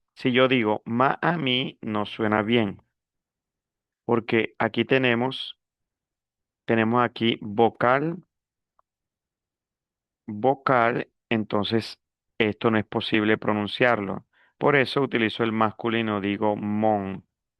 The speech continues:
mon ami. Así sí suena bien y hay una buena fonética. Entonces, siempre que el mas-,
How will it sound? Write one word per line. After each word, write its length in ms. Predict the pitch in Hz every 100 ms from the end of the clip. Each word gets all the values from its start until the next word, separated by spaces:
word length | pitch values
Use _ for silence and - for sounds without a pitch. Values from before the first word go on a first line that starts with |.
| -
mon 340 | 107 110 107
ami. 420 | 107 107 107 98 - _ _ _ _ _ _ _ _ _ _
Así 360 | 123 - 120
sí 180 | 110 120
suena 360 | - 113 104 104
bien 280 | 123 123 -
y 140 | 113
hay 140 | 104 101
una 160 | 101
buena 260 | 98 101 101
fonética. 720 | - 107 101 - - - - _ - - _
Entonces, 540 | - 120 110 - - - - - -
siempre 680 | - - 151 143 139 165 160
que 340 | - 131 123 -
el 720 | 120 113 110 110 107 107 -
mas-, 360 | 113 113 120